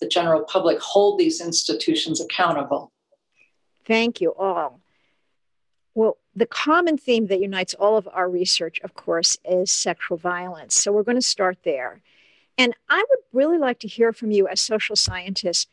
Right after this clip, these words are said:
Speaker 2: How do you define or measure or parse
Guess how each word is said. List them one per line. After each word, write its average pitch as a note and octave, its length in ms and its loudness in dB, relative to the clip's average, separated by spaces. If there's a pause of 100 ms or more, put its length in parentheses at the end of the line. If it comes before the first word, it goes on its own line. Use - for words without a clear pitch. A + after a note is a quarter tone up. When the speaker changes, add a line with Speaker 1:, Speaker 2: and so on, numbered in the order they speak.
(200)
Speaker 2:
How - 180 -6
do C5 180 -2
you C5 180 4
define A#3+ 960 0
or F#3 160 -8
measure A#3 680 2
or E3+ 260 -10
parse G#3+ 720 0